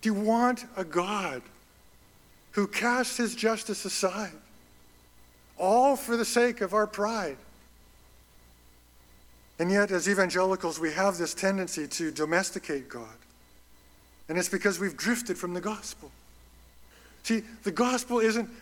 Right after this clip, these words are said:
merely only a message that is proclaimed on, on, in, in, in religious circumstances and asks people to respond at the front. The gospel is a reality that changes our life daily.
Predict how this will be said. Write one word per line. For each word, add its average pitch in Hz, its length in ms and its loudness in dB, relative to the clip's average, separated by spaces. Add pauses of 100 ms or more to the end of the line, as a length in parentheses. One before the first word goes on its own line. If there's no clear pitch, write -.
(120)
merely 226 560 4
only 214 420 4 (160)
a 175 80 4
message 190 720 0 (220)
that 175 100 4
is 185 220 4 (240)
proclaimed 214 560 2
on, 190 260 0 (160)
on, 175 200 2
in, 175 220 0
in, 175 200 0
in 165 180 -2
religious 185 400 2
circumstances 175 760 -2
and 156 120 2
asks 180 420 0
people 190 340 -2
to 175 120 -6
respond 165 640 -2 (260)
at 151 80 -4
the 160 80 -2
front. 185 380 0 (260)
The 160 80 0
gospel 240 720 0 (160)
is 170 160 2
a 170 60 2
reality 175 800 2 (240)
that 175 140 0
changes 220 520 2
our 180 200 2
life 185 260 4 (320)
daily. 202 560 2